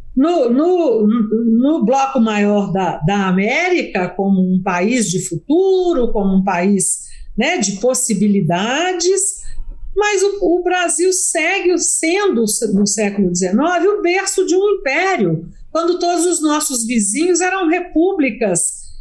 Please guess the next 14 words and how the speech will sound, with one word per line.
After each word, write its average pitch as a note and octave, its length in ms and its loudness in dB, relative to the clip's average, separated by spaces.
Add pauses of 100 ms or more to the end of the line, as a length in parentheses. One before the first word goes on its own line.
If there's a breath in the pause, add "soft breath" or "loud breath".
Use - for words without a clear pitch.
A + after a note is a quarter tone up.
(180 loud breath)
é, G3+ 260 0
se, E4 680 -2 (120)
se, - 560 -2 (120)
é, F#3+ 640 -2 (260)
se - 260 -4
consolidando E4 1300 2
enquanto E4 680 0
países F4+ 960 0 (680)
com G#4 100 2
história F4+ 380 0
muito F4 220 2
diferente F4 560 -2
da F#4+ 160 -2
nossa. D#4 720 -2